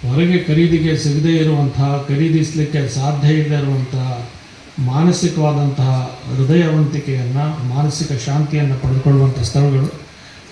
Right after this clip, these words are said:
ಮಠಮಾನ್ಯಗಳು. ನೀವು ಪುಷ್ಪಗಿರಿ ಮಠಕ್ಕೆ ಬಂದರೆ ಸ್ವಾಮೀಜಿಯವರು ಇರ್ಬೋದು, ಇಲ್ಲದೇ ಇರ್ಬೋದು,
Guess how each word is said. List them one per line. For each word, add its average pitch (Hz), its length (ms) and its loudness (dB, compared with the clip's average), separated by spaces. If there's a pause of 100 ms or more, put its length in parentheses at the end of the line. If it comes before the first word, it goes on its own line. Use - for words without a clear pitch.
ಮಠಮಾನ್ಯಗಳು. 135 680 4 (520)
ನೀವು 139 120 4
ಪುಷ್ಪಗಿರಿ 147 580 6
ಮಠಕ್ಕೆ 139 320 2
ಬಂದರೆ 131 440 4 (560)
ಸ್ವಾಮೀಜಿಯವರು 135 520 6
ಇರ್ಬೋದು, 160 400 4
ಇಲ್ಲದೇ 139 260 4
ಇರ್ಬೋದು, - 460 6